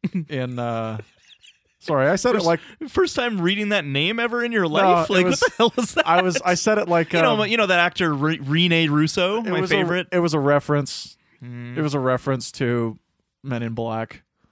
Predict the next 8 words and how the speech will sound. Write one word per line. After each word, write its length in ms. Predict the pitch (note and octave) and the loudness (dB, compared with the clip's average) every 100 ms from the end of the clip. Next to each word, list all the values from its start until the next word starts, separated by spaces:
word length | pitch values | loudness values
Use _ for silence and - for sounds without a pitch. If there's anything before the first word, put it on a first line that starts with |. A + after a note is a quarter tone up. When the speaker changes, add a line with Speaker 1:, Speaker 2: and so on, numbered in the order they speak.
| _ - - _ _ _ _ _ _ _ _ _ _ _ - | _ -18 -18 _ _ _ _ _ _ _ _ _ _ _ -20
Speaker 1:
Okay. 160 | - | -10
Speaker 2:
When 160 | C3+ C3+ | -2 0
he 160 | C#3+ C3 | 0 -2
introduces 600 | C3+ C#3 C3 B2+ C3+ A#2+ | -4 -2 -2 -2 -4 -8
the 100 | G3 | -10
twins 560 | - C3 C3 C#3+ C3+ | -4 -4 -2 -4 -6
who 160 | - A#2+ | -6 -4
monitor 640 | A2+ A#2+ B2 B2+ B2 B2 | -4 -6 -6 -4 -4 -6